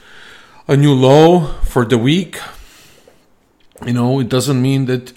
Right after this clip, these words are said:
you buy it. You just trade with the trend for the same day. That's really how you should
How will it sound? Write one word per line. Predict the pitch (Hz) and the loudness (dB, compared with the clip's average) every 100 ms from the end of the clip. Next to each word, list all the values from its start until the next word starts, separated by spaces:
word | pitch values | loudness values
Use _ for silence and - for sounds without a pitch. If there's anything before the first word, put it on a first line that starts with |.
| - _ _ | -20 _ _
you | 120 139 | -2 0
buy | 117 120 196 | 2 2 0
it. | - - - _ | -4 -16 -20 _
You | - 120 | -6 -4
just | 120 143 - - | -2 -4 -4 -6
trade | 120 135 127 | -2 0 -2
with | 113 117 135 104 104 | -6 -4 -4 -4 -4
the | 123 | -4
trend | 123 - 113 113 117 - _ _ _ _ | -4 -4 -4 -4 -8 -14 _ _ _ _
for | - 131 | -4 -2
the | 123 123 | -2 -2
same | - 110 113 110 - - | -2 -2 -2 -8 -14 -12
day. | 104 160 156 104 - _ _ - - _ _ - | -2 -2 -2 -8 -18 _ _ -20 -20 _ _ 0
That's | 156 160 | 0 2
really | 151 156 147 135 131 - _ - | 0 2 2 -2 -4 -10 _ -10
how | - 135 123 | -4 -4 -4
you | 120 117 | -6 -6
should | - 117 104 | -6 -6 -8